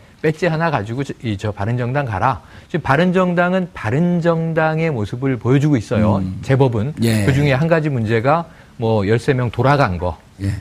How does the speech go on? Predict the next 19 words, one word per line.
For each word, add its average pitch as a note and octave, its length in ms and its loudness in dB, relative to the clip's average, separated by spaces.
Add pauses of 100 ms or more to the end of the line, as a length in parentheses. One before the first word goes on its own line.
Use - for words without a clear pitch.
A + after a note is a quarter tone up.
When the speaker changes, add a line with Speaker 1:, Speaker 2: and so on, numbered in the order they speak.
Speaker 1:
바른정당에서 A2 580 0
이제 F2+ 140 -2 (100)
이적해버렸습니다만 G2+ 1040 0
또 B2 180 0
이, G2+ 160 0
저, F#2 220 -4 (300)
김무성 C3+ 420 4
의원의 A#2+ 380 2
노룩 G#2+ 260 0
패스 B2+ 320 -4 (120)
이런 C3 180 2
정도 C3+ 220 0
빼고는 E3+ 580 2 (340)
제일 F#3 260 2
좋았던 D#3+ 440 2
거는 D#3 240 2
대선 B2+ 320 2
딱 C#3+ 160 0
끝나고 G#2+ 720 0